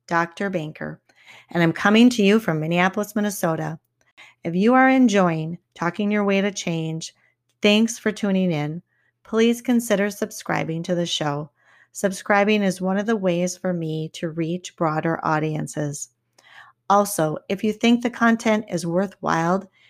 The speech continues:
share it with a friend. I am practicing my social media skills, and you can find me on Facebook, Twitter, or Instagram.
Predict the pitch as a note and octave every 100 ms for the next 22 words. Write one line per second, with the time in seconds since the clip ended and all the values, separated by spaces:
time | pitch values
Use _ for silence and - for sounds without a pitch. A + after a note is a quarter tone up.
0 | _ - - A3 A3 - A#3 A#3 G#3+ A#3
1 | A3+ F3 D#3 - _ _ _ _ _ _
2 | - G3 G#3+ G#3+ A3 A3 A3 G#3+ A#3 A3
3 | G#3+ G#3 A3 G#3 A3 G#3+ B3 A#3 F3 D#3
4 | - D#3 D3 C#3+ - _ _ _ D3+ D3+
5 | F3+ B3 A#3+ A#3+ A#3+ A3 A3 G#3+ - E3
6 | D3 - F3 G#3 - A3 A3 _ _ -
7 | F3+ F3+ F#3 F#3 - F#3 - E3 - F3
8 | D#3+ D3+ D#3 D#3